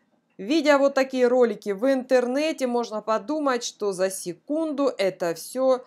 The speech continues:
легко стрижётся. На самом деле всё не так просто. И я вам сейчас покажу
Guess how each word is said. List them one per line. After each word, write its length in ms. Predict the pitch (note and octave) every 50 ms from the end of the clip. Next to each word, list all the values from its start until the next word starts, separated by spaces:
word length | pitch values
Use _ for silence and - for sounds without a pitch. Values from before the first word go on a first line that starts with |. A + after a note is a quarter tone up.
| _ _ _
легко 640 | F#3 G#3 A3 B3 A#3 A3+ - _ _ C#4 D4 D4+
стрижётся. 1040 | D#4 D#4 - - - A3+ B3 B3 G#3+ E3+ D#3 D#3 C#3+ C#3 - - - - C#3 C3+ - - _ _ _ _
На 220 | - - G3+ A3+ A3+
самом 420 | - A#3+ G#3 F#3+ F3 D#3+ D#3 E3
деле 480 | E3 F3 A#3+ D4+ E4+ E4+ D4 E4 D#4+ D#4 _ _ _ _ _
всё 400 | - - - - A#3 A#3+ C4 D4
не 320 | C4+ A3 G3+ G#3 A3 B3
так 540 | B3+ B3 _ - E3+ E3+ F3 F#3+ - - _
просто. 840 | _ - A3+ C4+ D4 D4+ C#4 A#3 - - - _ - D3 D3 C3+ - - _ _ _
И 80 | - F3
я 220 | F3 F#3+ G3 G#3+
вам 180 | A#3 C#4 D#4+ F4+
сейчас 500 | - - D#3 - - D#3+ D#3 D#3 D3+ - _
покажу 840 | - F#3+ G3 G#3 G#3 - E3 D3+ D3+ D3+ D3+ D3 D3 D3 C#3+ C#3+